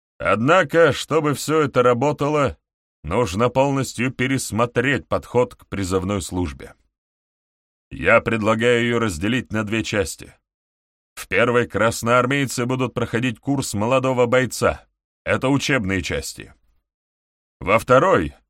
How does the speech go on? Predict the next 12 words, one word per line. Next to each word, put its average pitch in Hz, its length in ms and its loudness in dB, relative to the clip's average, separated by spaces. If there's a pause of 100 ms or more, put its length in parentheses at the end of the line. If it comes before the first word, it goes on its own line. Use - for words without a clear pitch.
(400)
в 73 120 -6
рамках 143 520 0
территориальных 147 840 0
формирований 120 800 0
осваивать 123 680 0
военно-учетные 127 1000 -2
специальности 127 800 -2
и 127 100 0
получать 131 540 -4
представления 123 720 -2
о 120 60 -2
службе. 85 500 -6